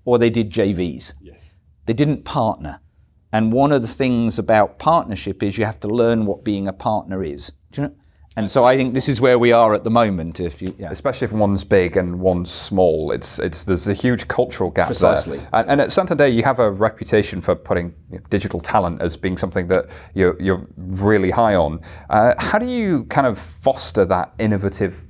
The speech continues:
Speaker 2: culture and make people who
Speaker 1: Yeah.
Speaker 2: could go work for a tech company in Silicon Roundabout want to work for Santander? And I think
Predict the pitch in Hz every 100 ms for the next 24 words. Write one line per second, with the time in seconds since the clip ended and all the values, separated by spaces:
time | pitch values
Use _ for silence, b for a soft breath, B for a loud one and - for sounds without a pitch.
0 | - - 101 - 117 87 104 117 - 127
1 | 123 104 95 101 98 92 - - 156 127
2 | 117 110 110 98 117 107 101 - 131 -
3 | 101 104 95 90 92 - 117 95 98 117
4 | 104 90 90 85 101 101 - 95 95 -
5 | - 101 85 - 92 - 90 104 90 85
6 | 87 104